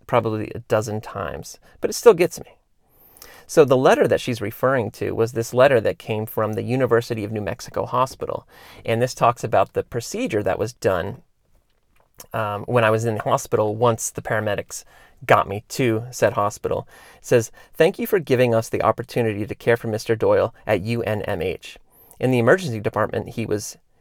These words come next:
intubated." I'm sorry, I, I'm reading very fine print here. "His head C T was negative for bleed, and his lacerations were repaired. He was taken to the cath lab for coronary angiography.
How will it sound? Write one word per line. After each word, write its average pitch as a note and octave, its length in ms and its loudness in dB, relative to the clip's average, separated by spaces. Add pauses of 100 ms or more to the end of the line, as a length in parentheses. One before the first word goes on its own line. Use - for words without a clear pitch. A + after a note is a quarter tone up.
(260)
intubated." C#3 720 0 (300)
I'm A2+ 80 -10
sorry, F2+ 400 -4
I, E2+ 80 -8 (340)
I'm - 140 -16
reading - 380 -10
very - 240 -10
fine - 280 -14
print - 180 -18
here. - 200 -16 (340)
"His B2 180 -2
head D#3+ 160 6
C E3 180 -6
T A#2 220 -4
was B2 200 0
negative A2+ 420 2
for D#3 140 0
bleed, G#2 460 -4 (320)
and A2+ 100 -4
his G#2+ 120 0
lacerations A2+ 760 0
were G2+ 280 -2
repaired. - 440 -4 (280)
He A#2 100 -6
was A#2 120 -6
taken C#3+ 260 2
to B2+ 60 4
the - 80 -6
cath F#3 420 -2
lab G2+ 340 2 (760)
for - 380 0
coronary F3 600 4
angiography. G#2+ 840 -2